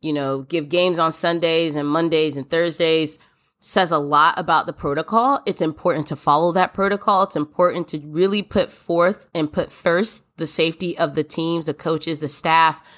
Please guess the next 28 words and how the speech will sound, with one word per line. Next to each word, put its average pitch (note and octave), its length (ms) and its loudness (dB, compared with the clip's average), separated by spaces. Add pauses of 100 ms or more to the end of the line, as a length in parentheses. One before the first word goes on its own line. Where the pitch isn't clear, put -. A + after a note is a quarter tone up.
(340)
all F3 280 4
of F3 100 0
it, F#3 220 2
every F3 240 2
person F3+ 400 0
involved D#3+ 400 2
that C#3 100 -2
works D#3+ 260 -2
in D#3+ 100 -2
that D3+ 160 -4
facility, E3+ 580 -2 (200)
everyone F3 440 2
goes E3+ 320 0
home, D3+ 500 0 (120)
you D#3+ 120 -4
know, D3 180 -2
whether D#3 280 -2
they D3 80 0
have C3 160 -2
family F3 360 0
members E3 300 -2
living D#3 240 -2
with D3+ 140 -4
them, D3+ 160 -2
whatever C#3+ 320 -2
it C#3+ 80 -2
may C3+ 160 -2
be. C3 320 -6